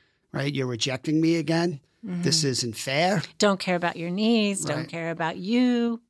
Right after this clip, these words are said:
Speaker 1: Exactly.
Speaker 2: Mm-hmm.
Speaker 1: And then my protection kicks in where I wanna communicate that. Like, I
Speaker 2: Mm-hmm.
Speaker 1: wanna let you know, "Yeah, there you go again. You're never really in a mood."
Speaker 2: Right.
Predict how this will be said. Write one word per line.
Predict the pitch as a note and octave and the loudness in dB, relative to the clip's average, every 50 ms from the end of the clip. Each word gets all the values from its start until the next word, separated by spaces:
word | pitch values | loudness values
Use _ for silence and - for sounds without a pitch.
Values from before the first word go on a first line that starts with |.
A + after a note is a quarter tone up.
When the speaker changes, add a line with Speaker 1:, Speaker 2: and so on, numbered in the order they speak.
| _ _ - | _ _ -10
Speaker 1:
Exactly. | B2+ B2 C3 B2+ C3 D3 D3 - - G3+ G#3 | -6 -2 0 0 0 0 -2 -2 -4 -4 -2
Speaker 2:
Mm-hmm. | G#3 F#3 F#3 - | -2 -2 -4 -4
Speaker 1:
And | C#3 - | -2 0
then | D3 D3 D3 | 0 0 2
my | C#3+ C#3 D3 D#3 | 2 2 0 -2
protection | D#3 - E3+ D#3 - - - F3+ - - - F#3 D#3+ | 0 -2 -4 -4 -2 -2 -2 -2 0 2 2 2 2
kicks | E3 - E3+ D#3+ E3 - - | 2 0 -4 -2 -2 -2 0
in | D3+ D3 | 0 0
where | C#3+ C#3+ C3+ | 0 0 0
I | C3 C#3 | 0 2
wanna | C#3 C3+ C3+ C3 B2+ | 2 2 2 0 -2
communicate | A#2 - B2 A#2+ A#2+ A#2 A#2 A2+ G#2+ - A#2 A2 A2+ - | -4 -6 -8 -8 -8 -6 -6 -8 -8 -10 -12 -14 -14 -16
that. | - - - - _ _ | -18 -18 -20 -20 _ _
Like, | - F#3+ F#3 F#3 F3 E3+ | -12 -10 -8 -8 -8 -8
I | B2+ | -6
Speaker 2:
Mm-hmm. | B2+ C3+ | -6 -4
Speaker 1:
wanna | C3+ C#3 C3+ B2+ | -4 -4 -4 -4
let | C3 C3 C3+ C#3 | -6 -6 -8 -8
you | C3 C3 B2 | -8 -6 -4
know, | B2 B2+ B2+ | -2 -2 0
"Yeah, | B2+ B2+ C3 C#3 C#3 | 0 0 2 2 2
there | C3+ C#3 C#3+ | 2 2 2
you | D#3 E3 D#3 | 2 2 2
go | C#3 E3+ D#3+ E3 | 2 2 2 4
again. | D3+ D3 C#3 C#3 | 2 2 2 2
You're | C#3 C#3+ | 2 2
never | C#3+ D#3 F3+ A#3+ D4+ C4+ | 2 2 2 0 -2 -4
really | F3 D3 C3 B2 B2 B2 | -4 -4 -4 -4 -4 -2
in | A2 | -2
a | A#2 A#2 | -2 -2
mood." | A2+ A2+ A2 G#2+ G#2+ G#2+ B3+ G3 | -2 -4 -6 -8 -12 -14 -14 -6
Speaker 2:
Right. | F3 E3+ E3 E3 E3 - | -4 -2 -2 -2 -2 -4